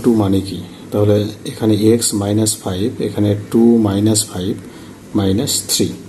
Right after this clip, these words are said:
তাহলে কিন্তু আমি এখানে মাইনাস থ্রি পাবো। এবার x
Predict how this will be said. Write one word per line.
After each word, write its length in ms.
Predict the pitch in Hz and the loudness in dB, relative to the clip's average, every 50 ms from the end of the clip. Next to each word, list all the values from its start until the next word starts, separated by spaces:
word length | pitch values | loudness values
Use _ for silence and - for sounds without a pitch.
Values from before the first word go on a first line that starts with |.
| - - - - - - - - - - - - | -18 -20 -20 -18 -18 -18 -18 -18 -18 -20 -14 -6
তাহলে 220 | - 110 110 117 113 - | -2 0 0 0 2 2
কিন্তু 260 | 123 113 107 104 104 95 120 147 - - - - - - - | 2 2 2 2 -2 -4 -4 -6 -12 -16 -20 -18 -14 -4 0
আমি 120 | 110 110 107 | 4 4 4
এখানে 180 | 101 110 107 123 151 151 | 4 4 2 2 2 2
মাইনাস 280 | 123 107 104 101 101 - - - | 0 2 2 2 0 0 -2 -2
থ্রি 140 | - 117 107 101 - | 0 0 0 2 0
পাবো। 200 | 90 87 87 - - - - - - - - - - - - - - - - - - - - - - - - - - - - - - - - - - - - - - - - - - - - - - - 131 | -4 -8 -8 -12 -14 -18 -20 -20 -20 -20 -20 -20 -20 -20 -20 -20 -20 -20 -20 -20 -20 -20 -20 -20 -20 -20 -18 -18 -16 -16 -16 -18 -18 -20 -20 -20 -20 -20 -20 -20 -20 -18 -18 -18 -18 -16 -18 -18 -4 -2 0
এবার 240 | 131 120 104 101 117 147 131 120 - - 117 113 | 2 2 0 0 -2 -4 -6 -8 -4 0 2 2
x 20 | 117 | 2